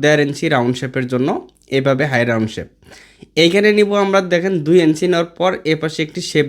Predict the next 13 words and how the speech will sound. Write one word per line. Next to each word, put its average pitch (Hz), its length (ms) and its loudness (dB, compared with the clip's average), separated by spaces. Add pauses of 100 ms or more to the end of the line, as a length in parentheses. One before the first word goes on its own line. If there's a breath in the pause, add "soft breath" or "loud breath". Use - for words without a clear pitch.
দিতে 143 180 -4
হবে 151 200 -2
প্যান্ট 143 260 0
কাট 135 200 -2
সালোয়ারের। 135 380 0 (560 soft breath)
এরপর 175 360 2
এখান 196 220 0
থেকে 202 180 -4
নিতে 190 200 -2
হবে 190 140 -4 (120)
পাঁচ 175 180 2 (100)
ইঞ্চি, 160 240 -2 (180)
এরপর 147 240 -2